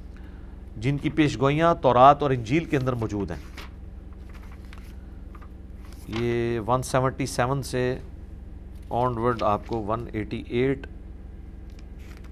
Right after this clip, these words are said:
نمبر آیت یہ آ گئی نا جی، اور اس سے پہلے یہ اگلے دن ہم قرآن پاک پڑھ رہے تھے تو وہ آیات آئی ہوئی تھی کہ نبی علیہ السلام،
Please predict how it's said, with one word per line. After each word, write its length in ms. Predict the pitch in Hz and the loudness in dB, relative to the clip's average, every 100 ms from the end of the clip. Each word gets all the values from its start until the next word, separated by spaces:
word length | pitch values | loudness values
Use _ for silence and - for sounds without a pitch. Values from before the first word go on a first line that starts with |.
| - 104 | -12 -8
نمبر 300 | 101 98 101 | -4 -4 -2
آیت 300 | 92 95 92 | 0 0 -2
یہ 160 | 101 123 | -2 0
آ 140 | 95 | 0
گئی 140 | 95 | 0
نا 120 | 98 104 | -4 -6
جی، 100 | 117 - - - - - - - - - - | -8 -12 -14 -14 -14 -14 -14 -14 -14 -12 -8
اور 140 | 98 - | -8 -8
اس 100 | 98 | -8
سے 160 | - 104 - | -6 -6 -2
پہلے 300 | 113 104 101 - - - - - - - - - - - - - | 0 0 -2 -8 -14 -14 -14 -14 -14 -14 -14 -14 -14 -14 -12 -6
یہ 120 | 107 | -2
اگلے 180 | 104 110 | 0 0
دن 160 | 117 110 | 0 0
ہم 120 | 104 - - - - | -2 -8 -12 -12 -2
قرآن 220 | 107 104 107 | 0 2 4
پاک 240 | 107 107 | 2 4
پڑھ 160 | 123 123 | 2 4
رہے 140 | 123 | 2
تھے 100 | 110 | 0
تو 120 | 127 120 | -4 0
وہ 140 | 104 | 2
آیات 320 | 98 104 110 | 4 4 4
آئی 200 | - 107 | 2 2
ہوئی 120 | 90 | 0
تھی 160 | 82 - - - - - - - - | -6 -8 -10 -12 -12 -12 -12 -14 -8
کہ 80 | 113 | -4
نبی 100 | 113 | 0
علیہ 120 | 120 | 2
السلام، 380 | 131 - 127 135 | 2 4 4 4